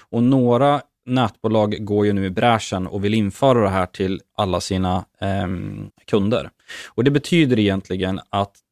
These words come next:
det är precis som du säger, det är den maxeffekten du tar ut, eh, som du ska betala för. Det vill säga, du betalar inte för hur mycket el du har använt i led-, ledningen bara, utan du betalar också för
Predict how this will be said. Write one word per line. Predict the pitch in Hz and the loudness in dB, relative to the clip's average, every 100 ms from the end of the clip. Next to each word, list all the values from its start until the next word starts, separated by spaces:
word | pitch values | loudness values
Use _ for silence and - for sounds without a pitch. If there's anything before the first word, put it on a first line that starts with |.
| - | -2
det | 120 | -2
är | |
precis | - 123 123 | 0 0 0
som | 110 | 0
du | 98 | 0
säger, | 135 104 80 101 | 2 0 -2 -4
det | 117 | 0
är | 120 | 2
den | 120 | 4
maxeffekten | 139 135 - - - - 160 - 120 | 2 0 -8 -8 -4 -2 -2 0 0
du | 107 | 0
tar | - | 2
ut, | 107 117 - - _ _ _ _ - | 2 0 -6 -20 _ _ _ _ -2
eh, | 101 101 | -2 -2
som | - 104 | 0 0
du | 101 | 0
ska | 101 | -2
betala | 104 180 123 85 | 0 2 2 0
för. | - - - | -6 -12 -8
Det | 110 | -2
vill | 113 | 0
säga, | 117 107 101 98 - _ _ - | 2 4 4 2 -2 _ _ -6
du | |
betalar | 107 - 117 113 | -4 0 2 2
inte | 104 131 | 0 -2
för | 135 | 0
hur | 120 | 0
mycket | 107 101 - | 0 -6 -4
el | 165 165 117 | 2 4 4
du | |
har | 104 | 4
använt | 98 101 95 | 4 0 0
i | 98 | -2
led-, | 98 98 - | -2 -4 -4
ledningen | 101 98 98 98 98 101 | -2 0 -2 -4 -2 0
bara, | 104 110 127 | 2 4 2
utan | 98 104 | 0 -2
du | |
betalar | 104 101 104 101 | -4 0 0 2
också | 113 - - | 0 -2 -4
för | 98 98 | 0 -2